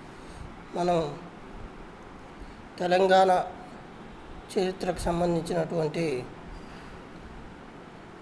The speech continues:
సిలబస్ను మరియు వరల్డ్ హిస్టరీకి సంబంధించిన సెమిస్టర్ను మనం ఫస్ట్ సిలబస్ తెలుసుకుందాం. సిల-, సిలబస్ తెలుసుకున్నాక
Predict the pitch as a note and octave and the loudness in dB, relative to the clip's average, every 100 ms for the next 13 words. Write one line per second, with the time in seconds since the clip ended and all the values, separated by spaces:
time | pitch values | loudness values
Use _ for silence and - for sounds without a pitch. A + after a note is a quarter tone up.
0 | - - - - F3 F3 F#3 F3 F#3+ G#3 | -16 -16 -14 -2 2 6 6 6 0 0
1 | - - - - - - - - - - | -4 -14 -16 -16 -16 -16 -16 -16 -16 0
2 | F#3 F#3 F#3 C#3 D#3 D#3 F3+ F#3+ F#3+ F#3 | 4 4 4 2 4 10 10 10 6 4
3 | F#3 - F3+ F3 E3+ E3 E3 D#3+ E3 D#3+ | -2 0 2 4 2 0 -4 -2 -2 -2
4 | - E3+ E3 D#3 C#3+ D3 C#3+ C#3 - F3+ | -4 -2 2 2 2 0 -2 -6 -4 -4
5 | C#3 - D#3+ E3 E3+ - C3 - - - | -4 -2 0 2 2 -2 -6 -8 -14 -16
6 | - - E3+ - - D3+ D#3+ - - - | -10 -4 -2 -2 -2 0 0 -2 -12 -16
7 | - - - - - G3 E3 F#3 - F#3 | -16 -16 -16 -16 -6 0 0 -2 -4 0
8 | E3+ F3 E3+ F#3+ E3+ - E3+ E3 E3 F#3+ | 2 0 0 -2 -2 -2 2 4 4 4
9 | G3 C3 | 4 2